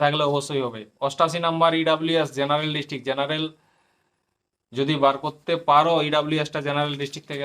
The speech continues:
তাহলে খুবই ভালো, নাহলে কিন্তু সমস্যা আছে। তো আশা করি কথাটা বুঝতে পেরেছো, চ্যানেলটা সাবস্ক্রাইব করবে, নতুন ভিউয়ার্স হলে লাইক, কমেন্ট করবে ভাই, অনেক সাপোর্ট হয় ভিডিওতে। আর একটা কথা বলছি যে যারা একাডেমিতে আছো, তাদের সাথে নরমাল গ্রামে গঞ্জে যারা প্র্যাকটিস করছো, তাদের কোনো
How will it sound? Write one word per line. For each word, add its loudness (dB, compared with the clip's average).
তাহলে -2
খুবই -4
ভালো, -2
নাহলে -8
কিন্তু -14
সমস্যা -8
আছে। -14
তো -6
আশা -6
করি -2
কথাটা 0
বুঝতে -8
পেরেছো, 0
চ্যানেলটা -2
সাবস্ক্রাইব -4
করবে, -2
নতুন -6
ভিউয়ার্স -4
হলে -6
লাইক, -2
কমেন্ট -8
করবে -6
ভাই, 2
অনেক 0
সাপোর্ট 0
হয় 0
ভিডিওতে। -6
আর 0
একটা -6
কথা -2
বলছি -8
যে -8
যারা 0
একাডেমিতে -2
আছো, -2
তাদের 2
সাথে -2
নরমাল 2
গ্রামে 0
গঞ্জে -2
যারা 0
প্র্যাকটিস -10
করছো, -14
তাদের -4
কোনো -6